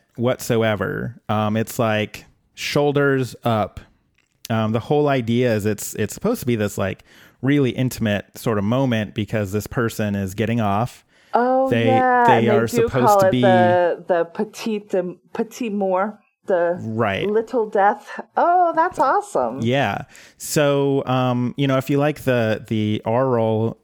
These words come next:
Speaker 1: uh, sort of thing, you know, the, the idea is that the people who post it are supposed to use, you know, good,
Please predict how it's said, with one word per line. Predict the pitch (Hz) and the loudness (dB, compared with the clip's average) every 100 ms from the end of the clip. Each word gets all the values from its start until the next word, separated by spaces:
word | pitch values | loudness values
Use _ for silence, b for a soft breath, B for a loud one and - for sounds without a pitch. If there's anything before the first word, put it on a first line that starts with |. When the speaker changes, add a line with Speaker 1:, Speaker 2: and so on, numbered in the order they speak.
| - | -4
Speaker 1:
uh, | 107 104 104 - | -2 0 -2 -4
sort | - 113 | -4 -2
of | 104 | -2
thing, | - 110 104 101 | -2 -2 0 -2
you | 104 | -2
know, | 98 101 | -2 -4
the, | 104 117 - - b b b | -2 -2 -4 -10 b b b
the | - 131 | -2 0
idea | 127 131 123 208 151 117 | 0 0 0 0 2 0
is | 110 | 0
that | 110 107 - | -2 -2 -4
the | |
people | 107 135 120 113 | -4 -4 -2 -2
who | 120 | -2
post | 107 131 123 - | -4 -2 -2 -2
it | 113 107 | -2 -2
are | 101 | -2
supposed | 104 - 113 104 - | -4 -4 -4 -4 -4
to | |
use, | 101 98 95 | -4 -4 -4
you | 104 | -4
know, | 98 95 | -6 -4
good, | 127 123 117 113 | -2 0 0 -2